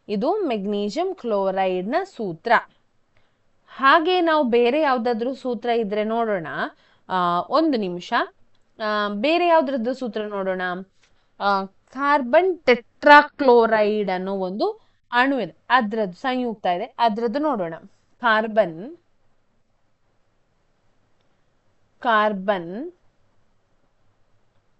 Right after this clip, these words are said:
ಟೆಟ್ರಾಕ್ಲೋರೈಡ್, ಕ್ಲೋರೈಡ್,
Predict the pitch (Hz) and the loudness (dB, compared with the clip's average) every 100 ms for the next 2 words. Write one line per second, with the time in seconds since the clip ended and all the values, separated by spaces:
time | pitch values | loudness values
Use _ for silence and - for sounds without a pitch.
0 | _ _ _ _ _ _ _ 247 240 - | _ _ _ _ _ _ _ -2 -2 -4
1 | _ 262 254 254 254 254 262 - _ 214 | _ -4 0 2 2 0 -2 -8 _ -8
2 | 208 196 190 202 277 302 247 208 165 - | -4 -2 -2 0 0 0 -2 -4 -6 -8
3 | 214 _ _ _ _ _ _ _ _ _ | -20 _ _ _ _ _ _ _ _ _
4 | _ _ _ _ _ _ _ _ _ _ | _ _ _ _ _ _ _ _ _ _
5 | _ _ _ _ _ _ _ _ _ _ | _ _ _ _ _ _ _ _ _ _
6 | - - 247 220 208 302 349 220 | -18 -6 -2 0 2 4 2 0